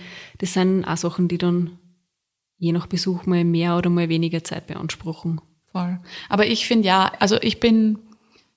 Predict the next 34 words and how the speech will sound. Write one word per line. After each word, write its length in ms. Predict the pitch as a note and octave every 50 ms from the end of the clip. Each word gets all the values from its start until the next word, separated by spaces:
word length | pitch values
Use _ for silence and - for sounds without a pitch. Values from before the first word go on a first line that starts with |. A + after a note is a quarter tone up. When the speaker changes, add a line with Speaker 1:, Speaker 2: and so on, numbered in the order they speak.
| _ -
Speaker 2:
sechzig 360 | - G3+ G3 F#3 - - F#3
Minuten 800 | F#3+ F#3+ F#3 G#3 A3 A3+ A3+ - A#3 A3+ A3+ A3+ A3 A3 G#3 - -
plus 220 | - F3+ E3+ -
minus 300 | F#3 F3+ F3 F3 F3 -
zehn 200 | - - E3+ E3+
Minuten 320 | E3+ E3+ E3+ F3+ F#3 F#3+
Speaker 1:
Genau, 140 | G3+ G3 F3
Speaker 2:
wahrscheinlich. 480 | D#3+ F#3+ F#3 - G3 G3 G#3 A3 A#3 A#3+
Speaker 1:
sowas 260 | G3 F3+ F3+ F3+ F3+
würde 140 | F3 F3 E3
ich 60 | -
auch 60 | E3+
sagen. 300 | E3 F#3+ E3+ E3+ E3+ F3 G3
Wenn's 240 | F#3+ F#3 F3+ F#3 F3+
jetzt 240 | G3+ F3+ F3+ - -
der 80 | G3 F3+
dritte 340 | F#3 - F#3+ G#3 G3+ -
Besuch 320 | G3+ - G#3+ G3+ - G#3+ G3+
schon 220 | - - G3+ G3
ist 120 | G3+ G3 -
bei 100 | G3 F#3+
der 100 | G3 F#3
Familie 240 | F#3 G3 G3 G3
Speaker 2:
Voll. 220 | G3+ G#3 G3+ G3 G3
Speaker 1:
oder 100 | F#3+ G3+
so, 180 | F3+ - F#3
oder 160 | - F#3 F#3+ F3+
wenn's 240 | F#3 F3+ F#3 -
schon 100 | - G3
das 140 | F3+ F#3+ F3+
zweite, 380 | - - E3 C#3 D#3 - F#3 F3+
dritte 260 | F#3 F#3 F3+ F3+ F3
Kind 240 | F3+ - G3 F#3+ G3+
ist, 180 | G3+ G3 -